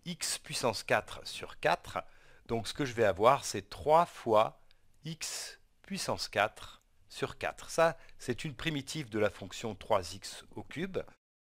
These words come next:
Et puis ensuite, je vais soustraire, alors, là, une primitive de x au carré.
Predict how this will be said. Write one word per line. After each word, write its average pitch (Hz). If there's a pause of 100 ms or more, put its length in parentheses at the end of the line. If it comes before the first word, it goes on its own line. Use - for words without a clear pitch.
(1080)
Et 170
puis 202
ensuite, 196
je 180
vais 180
soustraire, 151
alors, 113
là, 180
une 190
primitive 180
de 151
x -
au 127
carré. 104